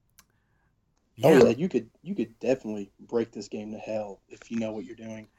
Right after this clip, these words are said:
Speaker 2: And
Speaker 1: And I
Speaker 2: that's
Speaker 1: love that.
Speaker 2: and that's, that's d-, something that is definitely possible. The character customization is so, uh, the scope is so wide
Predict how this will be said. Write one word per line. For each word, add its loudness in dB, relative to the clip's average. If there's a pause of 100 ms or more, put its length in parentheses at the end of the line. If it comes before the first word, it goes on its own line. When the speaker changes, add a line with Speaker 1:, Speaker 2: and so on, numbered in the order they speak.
(140)
Speaker 2:
And 0
Speaker 1:
And 6
I 6
Speaker 2:
that's 4
Speaker 1:
love -2
that. -12 (260)
Speaker 2:
and -4
that's, 0
that's -2
d-, -16
something -4
that -6
is -10
definitely -4
possible. -2
The -10
character -4
customization -10
is -10
so, -4 (460)
uh, -6
the -14
scope 0
is 0
so 0
wide -2